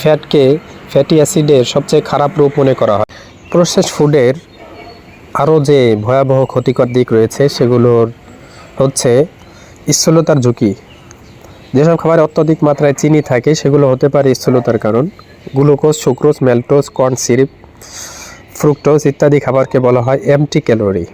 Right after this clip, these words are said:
অর্থাৎ এতে কোনো ধরনের পুষ্টিগুণ নেই। আবার খাওয়া মাত্রই এটা আপনার ওজন খুব দ্রুত বাড়িয়ে তোলে। অতএব এ ধরনের খাবার খেলে আমাদের স্থূলতার সমস্যা দেখা দিবেই।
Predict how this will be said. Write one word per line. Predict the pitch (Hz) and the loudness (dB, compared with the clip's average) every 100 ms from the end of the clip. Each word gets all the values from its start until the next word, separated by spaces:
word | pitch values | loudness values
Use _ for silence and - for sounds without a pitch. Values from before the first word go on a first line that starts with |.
| - - | -18 -6
অর্থাৎ | 139 - 160 175 - - - - | -6 -2 -2 -4 -8 -20 -20 -6
এতে | 135 156 | -2 0
কোনো | 160 160 | 0 0
ধরনের | 156 165 165 | 2 2 0
পুষ্টিগুণ | - 180 - 151 123 101 | -2 -4 0 0 0 -2
নেই। | 92 - - - - - - - | -6 -8 -20 -20 -20 -20 -14 -6
আবার | 139 165 190 147 - - - - - | 0 0 0 -4 -12 -20 -20 -20 -12
খাওয়া | - 139 160 | -4 0 2
মাত্রই | 160 - 165 180 196 143 | 0 -2 0 2 2 -2
এটা | 131 127 120 127 - - 131 | -2 0 -2 -4 -10 -8 -6
আপনার | 123 123 127 | -2 0 0
ওজন | 127 131 123 117 | 2 2 0 -2
খুব | 131 127 | -2 0
দ্রুত | 135 135 | 0 2
বাড়িয়ে | 127 113 101 95 | 2 2 2 0
তোলে। | 104 98 - - - - - - - - - - - - - - - - - - 120 | -4 -8 -10 -16 -20 -20 -20 -20 -20 -20 -20 -20 -20 -20 -20 -20 -20 -20 -20 -8 -6
অতএব | - 147 170 151 | 0 0 0 0
এ | 135 | 0
ধরনের | 139 151 143 | 2 0 -2
খাবার | 131 143 139 | -2 -2 0
খেলে | 143 147 | 0 0
আমাদের | 135 127 127 | 0 0 -2
স্থূলতার | - 131 123 127 | 0 0 0 -2
সমস্যা | - 117 - 110 | -2 -4 -2 -2
দেখা | 117 117 | -2 -2
দিবেই। | 120 117 98 | 0 0 -2